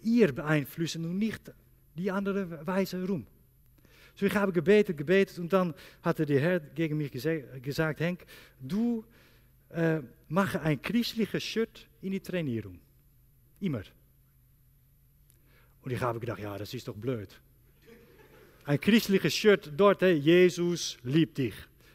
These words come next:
Hè, wie, wie der, der Bassspeler, „Echte Männer lieben Jesus.“ Das. Und ich fand das ein bisschen, ja, ich habe, hatte ein bisschen Angst dafür. Aber ich habe es gemacht. Und nach ein paar Monaten war ich draußen und da kam einer der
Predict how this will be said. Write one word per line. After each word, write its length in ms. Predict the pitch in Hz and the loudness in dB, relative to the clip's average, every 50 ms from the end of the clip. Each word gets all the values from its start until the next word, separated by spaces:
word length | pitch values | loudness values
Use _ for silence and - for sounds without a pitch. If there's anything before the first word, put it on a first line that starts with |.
| _ | _
Hè, 140 | - 160 170 | 2 2 4
wie, 160 | 165 180 170 | 4 4 4
wie 180 | 151 180 180 165 | 6 6 6 8
der, 240 | 156 165 156 156 147 | 8 6 6 4 4
der 180 | 139 156 151 | 4 2 2
Bassspeler, 760 | 143 123 156 165 151 - - - - - 175 170 165 165 156 - - - - - - - - | 4 4 4 4 4 2 -6 -8 -4 2 2 4 6 6 4 4 0 -12 -20 -20 -20 -12 -8
„Echte 260 | 160 143 123 - 156 | -8 -8 -4 -4 -2
Männer 300 | 151 160 170 160 156 156 | 2 2 4 6 6 4
lieben 300 | 143 151 165 151 156 151 | 4 4 2 2 2 4
Jesus.“ 580 | 156 160 151 143 120 113 110 101 - - - - _ _ | 6 6 6 6 4 0 -6 -8 -10 -12 -14 -18 _ _
Das. 380 | 147 175 165 123 - - - - _ _ - - - - _ _ _ _ | 2 2 2 2 0 -8 -12 -16 _ _ -20 -20 -20 -20 _ _ _ _
Und 120 | - 160 | -2 2
ich 120 | 190 202 - | 2 2 2
fand 200 | - 202 185 165 | 2 0 0 0
das 120 | 160 151 | 0 0
ein 120 | 156 156 151 | -2 -4 -4
bisschen, 400 | 202 175 - - 160 151 139 139 | -4 -4 -2 -4 -4 -4 -4 -2
ja, 300 | 160 170 139 107 - - - _ _ _ | -2 -2 -2 -4 -6 -12 -20 _ _ _
ich 180 | 147 127 - - | -16 -16 -16 -14
habe, 320 | - 123 131 127 127 127 123 | -10 -8 -6 -6 -6 -8 -6
hatte 260 | 127 135 135 - 139 | -6 -6 -2 -2 0
ein 220 | 135 143 135 131 123 131 131 139 | 0 -2 -2 -4 -10 -16 -10 -8
bisschen 300 | 160 - - 160 160 147 | -8 -6 -6 -8 -8 -4
Angst 260 | 143 202 202 170 - | -4 -4 -4 -2 -4
dafür. 320 | 180 - - 156 123 104 - - _ _ - - - - - - - | -4 -4 -2 -4 -6 -6 -8 -16 _ _ -20 -20 -20 -20 -20 -16 -2
Aber 160 | - 196 208 | 2 2 2
ich 100 | 196 - | 4 4
habe 160 | 220 220 208 | 2 2 0
es 100 | 208 160 | -2 -4
gemacht. 480 | - 214 214 208 143 - - - - - - _ _ _ _ _ _ _ _ _ _ _ _ _ _ _ _ _ _ _ - | -2 2 2 2 2 2 -4 -14 -18 -20 -20 _ _ _ _ _ _ _ _ _ _ _ _ _ _ _ _ _ _ _ -10
Und 80 | 151 | -2
nach 160 | 156 170 160 147 | 0 2 2 2
ein 100 | 143 127 | 0 0
paar 200 | - 170 160 156 | 0 0 0 2
Monaten 600 | 160 175 180 175 151 131 123 117 - 120 101 - - - - - - - - _ _ | 0 0 0 2 2 0 0 0 -2 -8 -12 -12 -14 -20 -20 -20 -20 -20 -20 _ _
war 180 | 143 147 143 | 0 2 2
ich 140 | 139 139 120 | 2 0 0
draußen 400 | 113 135 165 175 180 151 - 165 | 2 4 4 6 4 2 2 -2
und 80 | 123 127 | -4 -4
da 60 | 127 | -4
kam 220 | - 151 147 143 | -2 -2 -2 0
einer 300 | 143 151 160 156 143 131 | -2 -2 -2 0 -2 -2
der 280 | 120 131 131 127 123 | 0 0 0 0 0